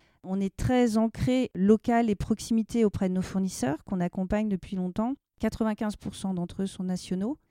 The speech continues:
et on a mis un point d'honneur à les accompagner aussi pendant la, la période covid. Et puis bien sûr, on a fait un gros travail sur l'environnement, on a fait notre premier bilan carbone. C'est un travail de fond sur un périmètre qui est très large,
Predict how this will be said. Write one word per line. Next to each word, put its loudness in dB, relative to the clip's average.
et -4
on -2
a 0
mis 0
un -2
point -4
d'honneur 0
à -4
les -6
accompagner -4
aussi -10
pendant -6
la, -8
la -4
période -2
covid. -2
Et 0
puis -2
bien -2
sûr, -2
on 2
a 0
fait -2
un 0
gros 4
travail 0
sur -4
l'environnement, 2
on 0
a 0
fait -4
notre 0
premier 0
bilan -4
carbone. -2
C'est -8
un -2
travail 0
de 2
fond 0
sur -6
un 0
périmètre -4
qui -20
est -20
très -2
large, -2